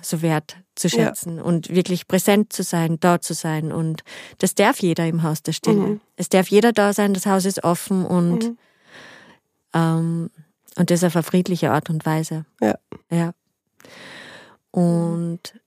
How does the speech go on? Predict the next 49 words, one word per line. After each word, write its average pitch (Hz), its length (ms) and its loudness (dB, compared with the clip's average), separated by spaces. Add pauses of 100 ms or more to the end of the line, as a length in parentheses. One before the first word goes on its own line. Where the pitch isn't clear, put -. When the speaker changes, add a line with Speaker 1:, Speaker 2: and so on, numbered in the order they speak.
(100)
Speaker 1:
das 180 180 2
sind 180 160 2
ganz 180 260 2
wichtige 190 400 -2
Punkte. 202 420 0
Und 190 100 2
was 202 140 2
für 196 140 2
mich 202 380 6
eben 202 260 4
auch, 170 220 4
und 196 120 2
da 180 60 2
habe 175 120 0
ich 180 60 2
ja 170 160 2
das 165 200 -6
Glück, - 400 0 (320)
diesen, 175 520 0 (800)
es - 180 0
ist - 160 0
auch 170 180 4
ein 180 80 -2
wichtiger 190 320 0
Bildungsauftrag, 180 840 0
der, 160 320 -2 (720)
äh, 156 440 2
im 160 200 0
Haus 160 160 2
der 202 100 4
Stille 170 260 0
Speaker 2:
Natürlich, 185 340 0
Speaker 1:
gelebt - 180 -16
wird. 175 260 2
Speaker 2:
ja. - 140 -20 (100)
Speaker 1:
Genau, 165 340 2
und 180 120 0
da 180 60 0
habe 175 140 0
ich 175 60 2
ja 175 120 0
das 180 140 -4
Glück, - 240 -8
mit 190 200 0
dir 190 140 4
gemeinsam 190 640 4
Speaker 2:
Mhm. 175 600 2
Speaker 1:
zu - 120 -8
gestalten. 190 720 2